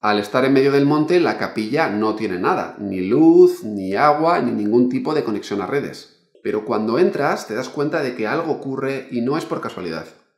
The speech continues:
En una de sus paredes de ladrillo se va formando una cruz a lo largo del día, representando así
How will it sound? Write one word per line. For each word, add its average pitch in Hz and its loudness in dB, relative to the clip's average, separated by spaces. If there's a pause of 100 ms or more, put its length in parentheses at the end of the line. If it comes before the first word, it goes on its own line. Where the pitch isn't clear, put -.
(140)
En 117 -2
una 160 4
de 185 0
sus 143 -6
paredes 156 0
de 175 0
ladrillo 147 -2
se - -8
va 131 0
formando 143 0
una 143 0
cruz 143 -4
a 117 -6
lo 104 0
largo 123 -2
del 117 -4
día, 131 0
representando 117 -6
así 143 -6